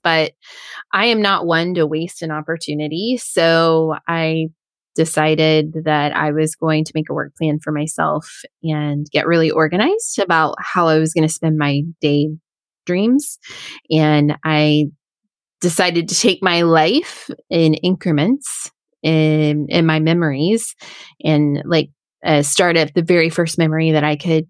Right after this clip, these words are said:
remember when I was, like, say, four years old. And I was gonna dissect the whole thing. I was gonna, like, think about everything in the most, uh, the smallest detail that I possibly could.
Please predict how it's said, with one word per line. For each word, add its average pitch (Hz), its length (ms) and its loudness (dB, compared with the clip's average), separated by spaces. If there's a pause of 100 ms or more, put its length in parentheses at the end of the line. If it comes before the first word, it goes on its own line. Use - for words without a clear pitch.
(240)
remember 147 540 2
when 147 140 -2
I 143 100 0
was, 147 220 -4 (360)
like, - 160 -8
say, 147 200 0
four 156 200 0
years 151 300 -2
old. 156 340 0
And 156 120 -2
I 160 80 0
was 156 120 0
gonna 151 220 2
dissect 147 560 -4
the 151 100 0
whole 143 120 0
thing. 139 240 -2
I 143 40 -4
was 147 120 -6
gonna, 139 240 -4 (420)
like, - 160 -2 (960)
think 208 220 0
about 185 320 2
everything 180 480 0
in 170 100 0
the 165 80 2
most, 156 720 -2 (1080)
uh, 147 520 0 (120)
the 170 140 -2
smallest 160 560 0
detail 151 320 -4
that 143 140 -4
I - 80 -8
possibly 151 580 -8
could. - 420 -8